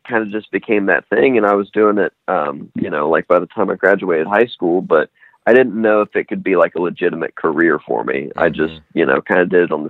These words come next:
Speaker 1: side, and I
Speaker 2: Yeah.
Speaker 1: worked at, like, the movie theater and stuff like that, and I worked w-, for my dad as well, and,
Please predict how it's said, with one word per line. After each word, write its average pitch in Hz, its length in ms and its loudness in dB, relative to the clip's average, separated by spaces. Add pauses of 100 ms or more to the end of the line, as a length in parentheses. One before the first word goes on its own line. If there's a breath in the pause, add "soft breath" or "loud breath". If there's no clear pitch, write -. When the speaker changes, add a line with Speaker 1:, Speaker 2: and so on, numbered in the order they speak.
Speaker 1:
side, 85 340 2
and 65 180 -10 (320 loud breath)
I 107 60 2
Speaker 2:
Yeah. 117 40 4
Speaker 1:
worked 107 340 0
at, - 80 -8
like, - 160 -10
the 85 100 -14
movie 95 440 -4
theater 90 640 -2
and 73 160 -14
stuff - 260 -4
like - 160 -4
that, 90 180 2
and 76 80 -4
I 95 60 0
worked 101 240 0
w-, 90 200 -8
for 98 120 0
my 85 160 -2
dad 85 380 2
as 78 120 -10
well, 85 460 0
and, - 160 -14